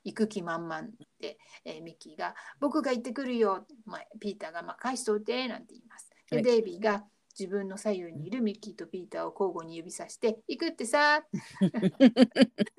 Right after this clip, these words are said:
Speaker 1: <laughs> で、「街へ行けば保安官がいるよ。もっと西部劇らしい格好をしないとさ」というケイトおばさんの助言をスルーして、ミッキーがドアの下側を開けると、ピーターがお約束でぶつかってボイン。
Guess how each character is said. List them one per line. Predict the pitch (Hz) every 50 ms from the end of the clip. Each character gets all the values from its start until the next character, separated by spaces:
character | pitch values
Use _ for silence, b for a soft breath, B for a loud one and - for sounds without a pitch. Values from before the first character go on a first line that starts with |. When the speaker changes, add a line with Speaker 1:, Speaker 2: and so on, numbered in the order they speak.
| 311 -
Speaker 1:
<laughs> |
で、 | 254 240 226 220 269 262 208 233 285 247 - _ B B 415 453 466 440 381 285 B
「街 | 214 226 220 220 214 214 - - 349
へ | 339 311 277 240
行 | 220
け | 226 220 208
ば | 202 185 175 - -
保 | 214 226
安 | 269 277 277
官 | 262 240 214 208 202
が | 208
い | 196 190
る | 190 226
よ。 | 262 285 302 320 320 - _ _
も | 226 247
っ | 262 254 -
と | 196 170
西 | - - - 208 233 254
部 | 269 302
劇 | 294 349 339 320 339 311
ら | 311 311
し | - - 330 285
い | 220
格 | - - - 151 _
好 | - 160
を | 151
し | - - -
な | 147 151 147
い | -
と | - -
さ」 | - - 240 269 302 294 -
と | 233
い | 202 185 175
う | 175
ケ | - 190 185
イ | 175
ト | - 180 170
お |
ば | 165 160
さ | - - 165 160
ん | 175
の | 214 226
助 | 214 208 185
言 | 175 175 170 170 165
を | 165
ス | - - - 190
ル | 190 175 165
ー |
し | 160 - -
て、 | - 202 190 175 175 - -
ミ | 196 208 208
ッ | -
キ | - 175 165
ー | 170
が | 220 233 233
ド | 208 - 185 175
ア | 165
の | 156 156 160
下 | - - - - 180 160
側 | 165 160 156 160
を | 156
開 | 160 160 -
け | - 165
る | 165 170 165 _
と、 | - 233 220 214 220 B B B B B
ピ | - 214 208
ー | 208 202
タ | - 160 160 156 156 - - _ -
ー |
が | 214 254 226 - -
お | 180
約 | 170 170 160 - - -
束 | - - - 208
で | 233 277
ぶ | 220 214 180
つ | - -
か | - 165 165
っ | -
て | - - 277 294 - -
ボ | - - 147
イ | 143 139 147 - 240
ン。 | 233